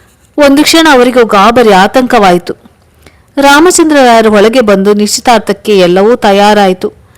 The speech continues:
ಬೀಗರು ಇನ್ನೇನು ಬರುವವರಿದ್ದಾರೆ ಎಂದು ಹೇಳಿದರು. ಆಗ ಸೀತಾಲಕ್ಷ್ಮಿ ನಿನ್ನೆ ಸಂಜೆ ಟೈಲರ್ ಬಳಿಯಿಂದ ಇಸಿದುಕೊಂಡು ಬಂದಿದ್ದ ಸೀರೆ, ಕುಪ್ಪಸ ಕಾಣಿಸ್ತಿಲ್ಲ. "ಏನ್ ಮಾಡೋದು?" ಎಂದರು ಗಾಬರಿಯಾಗುವ ಆತಂಕದಿಂದ.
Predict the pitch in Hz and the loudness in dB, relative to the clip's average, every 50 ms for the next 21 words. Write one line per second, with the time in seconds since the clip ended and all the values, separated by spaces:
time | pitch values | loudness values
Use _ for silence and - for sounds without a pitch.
0 | _ _ _ _ _ _ - 247 269 294 339 349 381 392 349 311 269 233 220 226 | _ _ _ _ _ _ -6 -2 0 0 2 2 2 2 2 2 2 0 0 0
1 | 240 254 247 247 220 196 180 190 208 220 220 214 202 196 190 202 196 196 190 185 | 0 0 0 0 0 0 2 2 2 2 2 2 0 0 0 0 0 0 0 -2
2 | - - 190 190 185 175 185 180 180 196 196 196 185 175 - - _ _ _ _ | -4 -4 -4 -4 -2 -2 0 0 0 0 0 -2 -2 -4 -4 -10 _ _ _ _
3 | _ _ _ _ _ _ _ _ - - 285 285 285 285 269 - - 247 254 - | _ _ _ _ _ _ _ _ -6 -2 -2 0 0 -2 -4 -4 -6 -6 -4 -2
4 | 311 302 277 240 220 - - 226 226 214 202 - _ _ _ _ _ 277 277 269 | -2 0 0 0 -2 -4 -6 -4 -6 -6 -6 -10 _ _ _ _ _ -2 -2 -2
5 | 269 - 285 269 277 277 311 302 - 254 202 202 214 226 233 - - _ - 202 | 0 0 -2 -2 0 0 -2 0 0 0 0 2 0 0 -2 -2 -6 _ -6 -4
6 | 220 214 220 220 214 214 220 208 208 - 233 233 220 - 220 208 202 202 190 190 | -2 0 0 -2 0 0 -2 -2 -2 -4 -6 -6 -2 -2 -2 -2 -2 -2 -2 -2
7 | 185 196 208 220 190 185 190 190 208 202 - - 240 233 247 226 214 202 214 220 | -2 -2 -4 -6 -4 -2 -2 -2 -2 -2 -4 -6 -4 -4 -2 0 0 0 0 0
8 | - 247 220 - - 269 262 - 233 208 220 220 220 220 208 202 226 262 269 - | -2 -6 -6 -2 -4 -4 -2 0 -2 -2 -4 -4 -4 -2 -2 0 0 -2 -4 -4
9 | - 254 233 214 214 - - _ _ _ _ _ _ _ _ _ - - _ _ | -4 -2 0 0 -2 -2 -4 _ _ _ _ _ _ _ _ _ -20 -20 _ _
10 | _ _ _ - 262 269 294 320 320 302 262 247 240 247 247 240 240 233 226 214 | _ _ _ -2 0 2 2 2 2 2 2 2 2 2 2 2 2 2 2 0
11 | 196 190 190 196 185 185 190 202 - _ _ - 214 202 226 214 208 220 240 233 | 0 -2 -2 0 0 0 -2 -2 -6 _ _ -14 -6 -2 0 0 2 0 0 0
12 | 254 233 226 214 196 190 190 196 185 175 185 190 - 226 220 - 226 196 190 185 | 0 0 0 -2 -2 -2 -2 0 0 0 0 -2 -4 -6 -4 -4 -2 -2 -2 -4
13 | 185 | -4